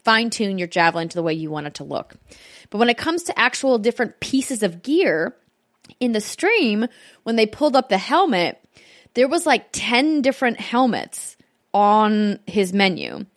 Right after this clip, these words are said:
And right now, I believe there are a maximum of three. And that's only if you have the Legion of Dawn edition. You get the Legion of Dawn armor set. And then there's, like, another one you get farther down in the game progression.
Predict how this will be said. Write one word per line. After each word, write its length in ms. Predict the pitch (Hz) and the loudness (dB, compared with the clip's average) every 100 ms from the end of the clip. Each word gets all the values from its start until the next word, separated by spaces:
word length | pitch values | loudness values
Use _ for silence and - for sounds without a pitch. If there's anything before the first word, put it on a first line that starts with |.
| _ _ | _ _
And 160 | - 226 | -4 0
right 180 | 254 262 | 0 0
now, 440 | 254 370 330 302 - | 0 0 0 -2 -2
I 120 | 214 | -2
believe 460 | 208 226 262 285 240 | -2 -2 -2 -2 -2
there 180 | 247 | 0
are 320 | 214 196 185 - | 2 2 0 -2
a 80 | 202 | -4
maximum 640 | 196 190 214 - 247 240 | -2 -4 -4 -8 -4 -2
of 140 | 208 196 | -2 -6
three. 720 | - - 190 185 208 262 392 554 539 _ _ _ _ - | -16 -8 -4 -2 0 0 0 0 -4 _ _ _ _ -2
And 140 | 233 | 2
that's 200 | 240 233 - | 2 0 -2
only 320 | 240 269 277 - | 0 2 0 0
if 160 | 254 | -2
you 100 | 226 | -2
have 320 | 202 220 254 226 | -4 2 2 2
the 80 | |
Legion 360 | 214 208 220 226 | -2 -2 -2 -4
of 120 | 180 | -2
Dawn 260 | 165 175 277 | -2 -2 -2
edition. 360 | 339 392 415 466 480 - | 0 -2 0 0 -2 0
You 100 | 240 | 0
get 160 | 277 | 0
the 80 | 262 | -2
Legion 280 | 269 285 285 | -2 -2 -2
of 100 | 262 | 0
Dawn 260 | 269 269 277 | 0 0 0
armor 320 | 233 262 330 | 0 0 -2
set. 400 | 320 359 392 - - - - - | -2 0 0 -4 -20 -20 -20 -4
And 160 | 226 | 0
then 140 | 233 233 | 2 2
there's, 180 | 226 | 2
like, 120 | 220 214 | 0 -2
another 300 | 214 202 214 | 0 2 2
one 160 | 220 | 0
you 100 | 214 | -2
get 220 | 196 202 | 0 -2
farther 360 | - 202 190 196 | 0 0 0 0
down 500 | 196 190 185 185 190 | 0 2 2 -2 -4
in 240 | - 190 | -4 -2
the 400 | 185 185 175 175 175 | 0 2 2 2 0
game 220 | 175 185 | -4 -4
progression. 640 | 226 247 262 339 370 403 | -2 -2 0 -2 -2 -6